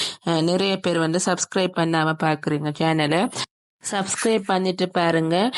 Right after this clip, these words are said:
இதே மாதிரி யூஸ்ஃபுல்லான நிறைய வீடியோஸ் உங்களுக்கு நான் போடுவேன். So அதெல்லாம் நீங்க பார்க்கணும்னு சொல்லி சொன்னா சேனலை வந்து சப்ஸ்கிரைப் பண்ணி வச்சுக்கொள்ளுங்க. நீங்க சப்ஸ்கிரைப் பண்ணிட்டு பார்த்தா தான் எனக்குமே ஒரு மோட்டிவேட்டா இருக்கும். So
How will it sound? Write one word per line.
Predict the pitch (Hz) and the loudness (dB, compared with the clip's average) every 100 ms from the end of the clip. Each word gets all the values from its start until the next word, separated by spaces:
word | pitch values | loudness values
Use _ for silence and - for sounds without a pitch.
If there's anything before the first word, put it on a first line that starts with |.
| - | -6
இதே | - 190 208 | -2 2 2
மாதிரி | 202 185 185 185 | 2 2 2 2
யூஸ்ஃபுல்லான | 196 196 196 185 175 175 | 0 2 2 2 2 2
நிறைய | 180 185 196 | 2 2 2
வீடியோஸ் | 175 170 170 185 | 0 2 2 2
உங்களுக்கு | 175 170 160 165 | 0 0 0 0
நான் | 165 165 | -2 0
போடுவேன். | 160 156 151 160 233 - - - _ _ _ - - | 0 0 0 0 0 -4 -10 -14 _ _ _ -20 -8
So | - 202 190 | -2 2 2
அதெல்லாம் | 185 196 196 196 | 2 2 2 2
நீங்க | 196 190 180 | 2 0 0
பார்க்கணும்னு | 185 180 180 180 175 170 | 2 0 0 0 2 0
சொல்லி | 165 165 | 0 -2
சொன்னா | - 160 165 233 302 - - | 0 0 2 0 -2 -10 -6
சேனலை | 196 190 190 180 | -2 0 2 2
வந்து | 170 175 | 2 0
சப்ஸ்கிரைப் | 196 185 - - 185 | 0 -2 -4 -2 -2
பண்ணி | 175 165 | 0 0
வச்சுக்கொள்ளுங்க. | 160 156 160 160 147 147 165 240 359 _ - - - | 0 0 -2 0 0 0 0 -2 -4 _ -18 -14 -4
நீங்க | 202 208 | 0 0
சப்ஸ்கிரைப் | 208 202 196 - 233 220 | 0 0 -2 -2 -2 0
பண்ணிட்டு | 208 190 180 | 0 0 -2
பார்த்தா | 185 180 170 | 0 0 2
தான் | 165 190 | 2 2
எனக்குமே | 190 190 196 190 | 2 0 0 0
ஒரு | 190 180 | 2 2
மோட்டிவேட்டா | 180 175 175 175 165 160 151 | 2 0 0 0 0 0 2
இருக்கும். | 147 - 165 226 330 - | 0 -2 -4 -2 -4 -10
So | - | -2